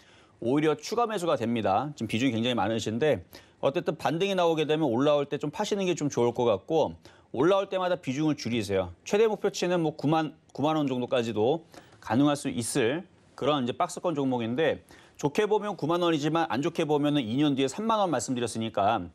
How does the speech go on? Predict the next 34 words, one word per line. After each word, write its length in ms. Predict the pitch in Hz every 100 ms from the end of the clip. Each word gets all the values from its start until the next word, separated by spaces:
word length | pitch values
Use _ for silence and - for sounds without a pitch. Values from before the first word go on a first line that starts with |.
| - -
너무 220 | - 131 165
욕심을 300 | 135 170 151
내면서 340 | 131 123 110
물렸다고 540 | 101 113 151 - 127 120
해서 100 | 135
장기적으로 540 | - 117 139 131 120 - _ _ -
가져가려고 540 | - 123 160 160 135 123
하지 120 | 120
마세요. 380 | 104 92 85 87 _ - - _
그냥 240 | 117 143 156
수익이 320 | - 185 180
나면 300 | 143 127 139
비중을 340 | - 113 135
줄여서, 380 | 127 110 113 98
왜냐면 280 | 87 131 135
매수 240 | 104 143
단가가 540 | 160 151 131 123 160 104 -
장기적으로 580 | 110 120 147 147 139 -
보유하기에는 720 | 113 127 123 113 113 139 - -
부담이 320 | 110 156 180
되는 180 | 156 135
자리입니다. 460 | 104 87 85 78
저 140 | - 110
자리에서 320 | 160 156 147
매수 280 | 110 110 127
단가가 320 | 123 117 113
높으면 320 | 107 - 123
안 100 | 90
돼요. 220 | 85 80 - - - - - - _
엘지 240 | - 147 147
전자든 1120 | 180 165 160 151 151 147 139 - 151 170 170
엘지 240 | 104 135 147
전자 220 | 147 139
우든 500 | 107 120 156 185